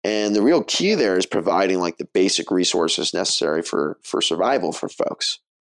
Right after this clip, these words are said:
The energy, water, food, and shelter that we need to lead functioning lives in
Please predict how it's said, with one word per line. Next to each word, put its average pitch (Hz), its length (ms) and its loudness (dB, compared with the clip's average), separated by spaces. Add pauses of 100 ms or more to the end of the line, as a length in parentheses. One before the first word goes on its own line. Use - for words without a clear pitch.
(320)
The - 220 -2
energy, 101 500 2
water, 80 440 0
food, 85 480 -2
and 64 100 -6
shelter - 540 -2 (800)
that 87 220 0
we 95 220 0
need 95 340 0
to 85 400 -2 (120)
lead 101 280 0
functioning 90 460 -2
lives 85 540 -2 (440)
in 104 480 0